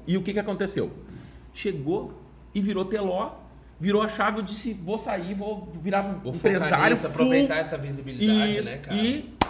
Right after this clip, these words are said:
Speaker 1: decolei com as facas.
Speaker 2: Que massa,
Speaker 1: E em
Speaker 2: mano.
Speaker 1: vinte, olha como é que é.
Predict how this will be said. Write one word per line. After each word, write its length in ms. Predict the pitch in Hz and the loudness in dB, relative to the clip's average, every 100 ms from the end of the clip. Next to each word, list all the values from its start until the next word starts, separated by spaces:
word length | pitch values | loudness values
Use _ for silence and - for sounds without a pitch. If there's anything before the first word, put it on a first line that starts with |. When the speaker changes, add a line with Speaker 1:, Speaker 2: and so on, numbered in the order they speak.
| - - 170 | -2 -16 -4
Speaker 1:
decolei 600 | 160 208 220 208 190 202 | 2 4 4 0 0 -2
com 100 | 233 | -4
as 180 | 233 - | -10 -10
facas. 460 | 233 214 - - - - - | -14 -14 -16 -18 -18 -20 -18
Speaker 2:
Que 80 | 117 | -16
massa, 400 | 107 107 113 190 | -12 -12 -4 0
Speaker 1:
E 200 | 214 254 | 2 2
em 60 | |
Speaker 2:
mano. 60 | 220 | 0
Speaker 1:
vinte, 540 | 156 226 320 - - 98 | 0 -2 -2 -4 -4 0
olha 160 | 127 | 0
como 140 | 202 233 | 0 -4
é 40 | |
que 100 | 240 | 0
é. 300 | - - - | 0 0 -6